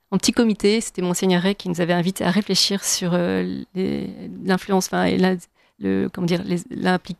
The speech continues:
euh, je cherche mon mot, euh, l'ins-, l'incidence de l'I A sur la création artistique, euh, on s'est, on a finalement conclu que rien ne remplaçait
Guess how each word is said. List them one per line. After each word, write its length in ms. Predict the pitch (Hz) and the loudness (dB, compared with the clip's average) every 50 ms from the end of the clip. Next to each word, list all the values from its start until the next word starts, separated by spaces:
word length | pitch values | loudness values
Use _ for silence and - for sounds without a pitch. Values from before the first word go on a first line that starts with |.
| - - - | -12 -12 -10
euh, 240 | - - - - - 120 131 - _ _ | -10 -8 -8 -10 -12 -14 -16 -20 _ _
je 80 | - | -16
cherche 220 | - 170 - - - | -12 -10 -8 -4 0
mon 80 | 180 | 2
mot, 240 | 175 170 175 185 196 _ - - - - - _ _ _ - - | 2 4 4 2 0 _ -12 -20 -20 -20 -20 _ _ _ -10 -4
euh, 360 | 180 180 180 180 185 190 - | -2 -2 -2 -2 -2 0 2
l'ins-, 160 | 196 190 190 - - - - - - - - - | 4 4 4 2 0 -8 -12 -14 -18 -20 -12 -4
l'incidence 520 | 190 190 185 - - 214 294 294 233 - 190 | 0 0 2 2 4 4 4 4 2 2 2
de 80 | 185 | 2
l'I 180 | 185 185 208 254 | 4 4 6 4
A 120 | 311 285 226 | 4 4 2
sur 340 | - - - - 190 180 170 170 | -2 -6 -6 -4 -2 -2 -2 -2
la 80 | 170 | -4
création 300 | - - - 165 - 170 | -4 -6 -6 -4 -2 -4
artistique, 480 | 160 - - 190 - - 320 - - - - - - - - - - - - _ _ - | -2 -2 -2 0 2 0 0 -2 -4 -18 -20 -20 -20 -18 -18 -18 -18 -20 -20 _ _ 4
euh, 220 | 202 196 196 185 - - | 6 8 6 6 4 4
on 160 | 220 220 233 | 2 4 4
s'est, 720 | 220 - - - - 262 254 247 233 226 214 208 - - _ _ _ _ _ _ - | 2 0 0 2 4 6 6 6 6 6 4 2 0 -2 _ _ _ _ _ _ 2
on 140 | 214 226 233 | 4 6 6
a 80 | 254 254 | 4 4
finalement 400 | - 339 339 339 330 302 294 285 | 6 6 6 8 8 8 6 4
conclu 540 | - - 285 262 247 - - 269 285 320 | 4 4 2 2 2 2 2 2 2 2
que 160 | - - 240 214 | 2 2 2 2
rien 440 | 196 - 247 262 269 285 320 339 | 4 4 4 6 6 6 6 8
ne 140 | 320 247 208 | 8 8 6
remplaçait 880 | 202 190 214 254 285 311 - - 254 226 202 - - - 190 175 214 | 6 4 4 4 4 4 2 2 2 2 2 2 0 0 0 -2 -4